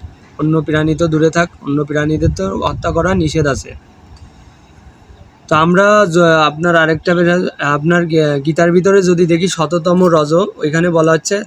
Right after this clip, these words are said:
তা সাত্ত্বিক তামসিক, আহ, ব্যাপারে আছে, আহ, সাত্ত্বিক তামসিক রাজসিক। মূলত তামসিক যদি আমরা কোনো মাংস খাই, মাছ মাংস এগুলো খাই, তাহলে আমাদের শরীরের ভিতরে একটা ধরনের এ হয়, আহ,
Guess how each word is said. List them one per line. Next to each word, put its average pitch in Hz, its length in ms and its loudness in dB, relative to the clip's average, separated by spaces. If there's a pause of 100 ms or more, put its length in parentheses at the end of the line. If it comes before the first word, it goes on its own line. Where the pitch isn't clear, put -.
তা 156 140 0
সাত্ত্বিক 160 500 -8
তামসিক, 170 460 -2
আহ, 143 640 -8
ব্যাপারে 151 340 0
আছে, 165 300 -4
আহ, - 1040 -14
সাত্ত্বিক 156 500 -4
তামসিক 170 440 -2
রাজসিক। 147 500 0
মূলত 156 300 0 (380)
তামসিক 170 460 -2 (300)
যদি 156 260 2
আমরা 170 520 0
কোনো 160 180 -4
মাংস 151 400 -2
খাই, 165 340 -2 (440)
মাছ 143 240 -2
মাংস 156 260 -2
এগুলো 156 260 0
খাই, 160 280 -4
তাহলে 156 320 0
আমাদের 165 300 -2
শরীরের 160 420 -2
ভিতরে 170 280 -2
একটা 151 280 -6
ধরনের 156 400 0 (560)
এ 170 160 2
হয়, 147 260 0 (220)
আহ, 135 280 -6